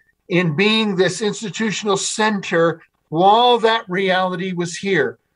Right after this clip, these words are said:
But that reality is not here anymore. But don't think that because the institution is gone, that the purpose of this church is over.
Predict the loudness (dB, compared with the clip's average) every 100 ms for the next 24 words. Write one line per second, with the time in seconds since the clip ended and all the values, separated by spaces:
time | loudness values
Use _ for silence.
0 | _ _ _ -4 2 2 2 0 2 4
1 | 2 2 -4 -2 -2 -2 -4 -6 -4 -2
2 | -4 -4 -4 -4 -6 -12 _ _ _ _
3 | _ -2 -2 -2 -6 0 2 4 0 -2
4 | 0 0 -2 -2 -2 -8 -6 0 0 0
5 | -2 -2 -4 -8 -4 -4 -2 -4 -2 0
6 | 0 0 -4 -8 _ _ _ 0 0 0
7 | 0 0 0 -6 -6 0 0 2 -2 0
8 | 0 0 0 -2 -2 -4 -2 -2 -2 -6
9 | -2 -2 0 -2 -6